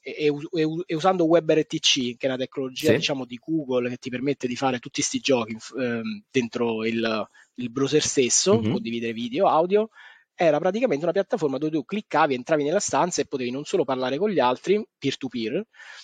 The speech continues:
Speaker 1: però potevi anche mandare dei suoni, potevi sentire la musica insieme in sincrono, quindi
Speaker 2: Ah,
Speaker 1: sono,
Speaker 2: carino
Speaker 1: era per la
Speaker 2: anche.
Speaker 1: generazione Z. Era un verticale specifico,
Speaker 2: Mhm.
Speaker 1: mentre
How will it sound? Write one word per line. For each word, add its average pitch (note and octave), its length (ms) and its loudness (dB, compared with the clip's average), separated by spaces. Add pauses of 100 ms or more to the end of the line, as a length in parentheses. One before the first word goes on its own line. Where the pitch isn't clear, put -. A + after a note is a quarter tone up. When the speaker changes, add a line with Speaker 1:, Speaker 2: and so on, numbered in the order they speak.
(180)
Speaker 1:
però D3+ 400 6
potevi C3 320 -4
anche B2 800 -2
mandare A#2+ 540 -6
dei A#2 160 -8
suoni, E3+ 680 2
potevi A#2+ 240 -6
sentire A#2+ 320 -10
la A2+ 80 -6
musica A#2 300 -8
insieme A2+ 400 -6
in A#2+ 240 -10
sincrono, D#3+ 760 0
quindi D#3+ 180 2
Speaker 2:
Ah, - 40 8
Speaker 1:
sono, - 160 2
Speaker 2:
carino A#3 140 4
Speaker 1:
era - 120 4
per G2+ 100 2
la - 60 4
Speaker 2:
anche. F3 100 2
Speaker 1:
generazione F3 480 0
Z. D3 260 4 (880)
Era F#3 220 6
un F#3 140 0
verticale G3 480 4
specifico, C3+ 800 0
Speaker 2:
Mhm. B2+ 100 4
Speaker 1:
mentre F3 540 6